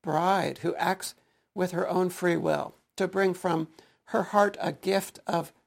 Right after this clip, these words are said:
herself to her groom. At the start of this period, at Rosh Hashanah, humanity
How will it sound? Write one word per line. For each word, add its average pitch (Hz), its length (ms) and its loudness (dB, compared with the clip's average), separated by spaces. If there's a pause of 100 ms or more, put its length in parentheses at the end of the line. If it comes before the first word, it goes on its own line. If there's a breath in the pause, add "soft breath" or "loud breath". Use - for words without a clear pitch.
(100)
herself - 800 -2
to 175 180 -2
her 147 220 -4
groom. 147 720 -6 (1000 soft breath)
At 220 160 2
the 208 80 -4
start 233 400 6
of 175 180 2
this 190 360 2 (340)
period, 175 560 0 (380)
at 170 160 0
Rosh 160 260 -2
Hashanah, 131 600 -4 (260 soft breath)
humanity 180 760 0